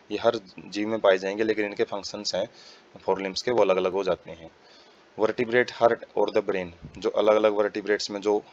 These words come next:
हम हार्ट देखते हैं और ब्रेन्स देखते हैं, वो भी होमोलोगस ऑर्गन का एग्जांपल है। प्लांट के अंदर भी जो थॉर्न और टेंड्रिल होते हैं ना,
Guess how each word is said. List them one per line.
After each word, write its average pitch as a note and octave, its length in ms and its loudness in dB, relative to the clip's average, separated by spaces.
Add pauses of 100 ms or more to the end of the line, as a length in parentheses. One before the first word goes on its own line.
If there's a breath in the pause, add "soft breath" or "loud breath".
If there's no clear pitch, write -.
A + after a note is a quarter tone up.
हम G#2 140 -4
हार्ट G#2+ 260 2
देखते F#2+ 320 -4
हैं G2 80 -4
और G2 80 -4
ब्रेन्स F#2+ 360 -6
देखते F#2+ 280 -6
हैं, G2+ 60 -4
वो F2+ 180 -4
भी F#2+ 120 -6
होमोलोगस G2 560 -2
ऑर्गन F#2+ 220 -8
का F#2+ 100 0
एग्जांपल F#2+ 400 -6
है। G#2 140 -6 (540 loud breath)
प्लांट A2+ 300 4
के A#2+ 120 -6
अंदर A2 240 0
भी G#2+ 100 -4
जो A2+ 100 0
थॉर्न A2+ 380 0
और A2+ 200 0
टेंड्रिल G#2 360 0
होते A#2 220 -2
हैं F2+ 80 -4
ना, G2 160 -6